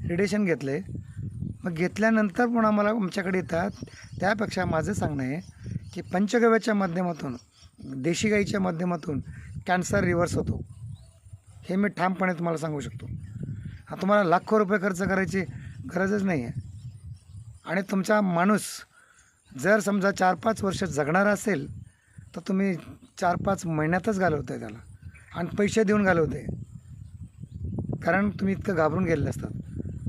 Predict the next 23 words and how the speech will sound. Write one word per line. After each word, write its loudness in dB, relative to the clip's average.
आणि 0
कारण 6
तुम्हाला 4
आता 2
या, 2
ह्या 4
एकच 2
वर्षामध्ये 4
तुम्हाला 2
एक 4
पण 4
घर 6
दिसणार 2
नाही 0
आहे. -8
प्रत्येकाच्या 2
घरात 4
कॅन्सर -2
असेल, -6
त्याला 2
कारणं 2
काय 0
आहेत -8